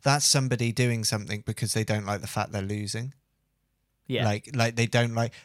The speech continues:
Speaker 1: people do it, again, people do it in two K where they just exit games because they're like, "Oh, clearly this other team is better." And rather than try and, like, knuckle in and, and actually try and
Speaker 2: Yeah.
Speaker 1: win the game or compete,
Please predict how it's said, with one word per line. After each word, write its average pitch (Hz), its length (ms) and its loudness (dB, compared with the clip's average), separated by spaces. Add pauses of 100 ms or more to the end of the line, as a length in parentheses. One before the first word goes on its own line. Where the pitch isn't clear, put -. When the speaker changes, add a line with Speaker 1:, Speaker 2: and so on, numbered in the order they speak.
Speaker 1:
people 139 280 2
do 117 160 2
it, 107 220 -4
again, 120 380 0
people 117 240 -2
do 117 100 -2
it 110 60 -4
in 110 100 -6
two 117 180 -4
K 113 220 0
where 104 120 0
they 104 120 -4
just - 200 -4
exit - 280 -4
games 101 360 -2
because 107 320 -6
they're 101 160 0
like, 101 260 -2
"Oh, 104 160 2
clearly 101 480 -4
this - 260 -6
other 104 160 -4
team 104 300 -6
is 95 80 -10
better." 85 320 -2
And 101 160 -6
rather 117 280 0
than 110 140 -2
try 110 240 0
and, 104 100 -2
like, 104 140 -2
knuckle 107 380 -4
in 104 180 -2
and, 104 260 -10 (360)
and 107 180 0
actually 107 340 -4
try 117 200 0
and 104 80 0
Speaker 2:
Yeah. 107 40 -2
Speaker 1:
win 107 140 -4
the 104 80 -8
game 104 400 -2
or 104 180 -10
compete, 110 520 -6